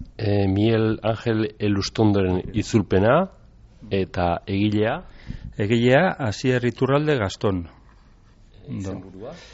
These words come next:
Speaker 2: Egun bat, beti berdin tabernan.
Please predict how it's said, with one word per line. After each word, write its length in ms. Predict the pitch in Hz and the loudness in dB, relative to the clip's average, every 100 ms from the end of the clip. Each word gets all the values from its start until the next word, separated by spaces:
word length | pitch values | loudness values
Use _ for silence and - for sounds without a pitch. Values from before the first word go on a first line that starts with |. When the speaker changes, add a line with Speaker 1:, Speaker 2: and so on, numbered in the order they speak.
| - - - - - - - - - - - | -20 -20 -18 -16 -16 -20 -20 -20 -20 -20 0
Speaker 2:
Egun 320 | 127 117 143 147 | 4 8 8 8
bat, 320 | 156 170 - - - | 6 6 -6 -18 -6
beti 320 | 127 113 - | 0 2 4
berdin 380 | 113 139 147 151 | 4 6 4 2
tabernan. 480 | 113 107 101 87 82 | 4 4 4 0 -4